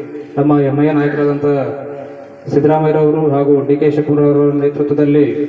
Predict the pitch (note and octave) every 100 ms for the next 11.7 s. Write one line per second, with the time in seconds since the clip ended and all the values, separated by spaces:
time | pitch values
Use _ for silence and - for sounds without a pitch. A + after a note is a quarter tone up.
0 | - C#3+ C#3+ D3 D3 D3+ C#3+ C#3+ C#3+ C#3+
1 | C3 D3 C#3 C#3 C#3+ D3 C#3+ C#3+ C#3+ C#3+
2 | C#3+ C#3 B2+ - - - - - C#3 D3
3 | C#3+ C#3+ C#3+ C#3+ C#3 D3+ C#3+ C#3 D3 B2+
4 | C#3+ C3+ C#3+ - - - D3 C#3 C3 B2+
5 | - - C#3+ D3 D#3 D3 D#3 D3 - -
6 | D#3 E3+ D3+ D3+ D#3 E3 D3+ - D3+ D#3+
7 | B2+ - C3+ C#3 E3 D#3 E3 D#3+ D3 C3
8 | - - - - D3+ D3 C#3+ C#3+ D3+ D3+
9 | D3+ D3 D3 D3+ D3+ B2 - - - -
10 | C3 C#3 D3+ D#3+ D#3 D3+ D3 A#2 - -
11 | - - D3 D#3 D#3+ D3+